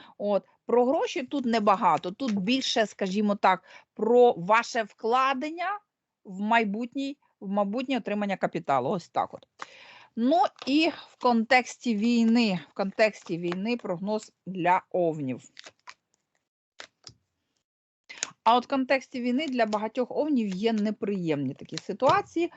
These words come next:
особливо це стосується чоловіків, бо ми ж розуміємо, що овен чоловік і овен жінка, це ж трошки, трошки все одно відрізняються. Е, для чоловіків є проблема, можуть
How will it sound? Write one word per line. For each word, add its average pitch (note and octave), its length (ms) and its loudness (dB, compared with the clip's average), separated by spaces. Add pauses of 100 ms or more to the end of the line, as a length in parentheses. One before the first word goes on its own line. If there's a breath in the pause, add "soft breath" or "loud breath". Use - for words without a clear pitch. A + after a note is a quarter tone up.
(120)
особливо C4 420 0
це A3 140 -4
стосується A3+ 480 0
чоловіків, G#3 560 0
бо E3 120 0
ми F#3 120 4
ж F#3 100 -4
розуміємо, F#4+ 420 0
що F3 160 4
овен E3 260 4
чоловік F3 400 0
і D3+ 60 0
овен D#3+ 440 0
жінка, C#4 300 2
це E3+ 120 2
ж E3+ 80 -4
трошки, D#3 340 -4 (420 loud breath)
трошки A#3 460 4
все G#3+ 240 2
одно G#3 280 4
відрізняються. F3 920 0 (520 loud breath)
Е, F3+ 580 8
для G#3+ 280 2
чоловіків C4 880 -4
є A#3+ 440 -2 (160)
проблема, A#3 580 -2
можуть G3+ 460 -2